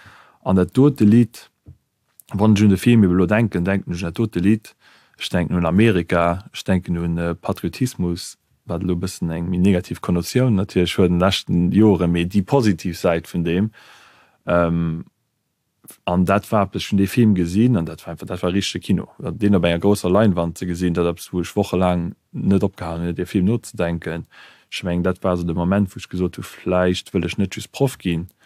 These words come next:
aber vielleicht will ich auch einen Film schaffen. Wie wäre es da, äh, an den Hund auch eben zu Lützeburg schon angefangen, da hat schon die viel müssen auf der Uni L U, äh, drüber schreiben. Ich bin zu Lützeburg ein Jahr gemacht, weil ich meine, die muss wir müssen ein Jahr heim machen, für dann einen Bachelor in England zu machen. Wenn ich wollte, halt Prof gehen, würde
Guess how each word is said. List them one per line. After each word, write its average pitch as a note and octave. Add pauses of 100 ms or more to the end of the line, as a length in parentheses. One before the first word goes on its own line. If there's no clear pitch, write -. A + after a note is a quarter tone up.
(420)
aber F2
vielleicht -
will F#2+
ich E2+
auch E2
einen D#2+
Film F#2
schaffen. E2+ (340)
Wie F2
wäre F2
es D#2+
da, E2+
äh, -
an F#2
den F#2
Hund F#2+
auch F2 (520)
eben G2+
zu F#2+
Lützeburg G2+
schon F2+
angefangen, F#2+
da F2
hat E2+
schon G2+
die A2
viel B2
müssen G2
auf E2+
der F#2+
Uni G#2+
L F2+
U, G#2 (180)
äh, E2+
drüber E2+
schreiben. E2 (120)
Ich -
bin F#2
zu G#2+
Lützeburg F2+
ein F#2+
Jahr F#2
gemacht, E2+ (160)
weil E2+
ich -
meine, F2
die F2+
muss F2
wir E2+
müssen G2
ein F2+
Jahr F2+
heim G2+
machen, E2
für F2
dann E2+
einen D#2
Bachelor E2
in F2
England F#2+
zu -
machen. E2
Wenn F2+
ich E2+
wollte, G2
halt F2
Prof -
gehen, E2+
würde F2